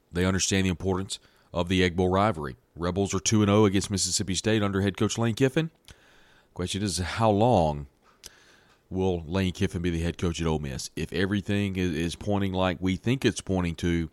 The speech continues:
he'll be named the new coach at Auburn. If that's the case, who better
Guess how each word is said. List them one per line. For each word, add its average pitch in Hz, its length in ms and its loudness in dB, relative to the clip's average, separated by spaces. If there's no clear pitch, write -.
he'll 98 100 -4
be 98 140 0
named 92 260 -2
the 85 60 -4
new 87 160 -4
coach 85 300 -2
at 85 40 -2
Auburn. 73 440 -4
If 87 140 -6
that's 107 200 0
the 104 80 -2
case, 127 380 -2
who 104 180 2
better 113 480 2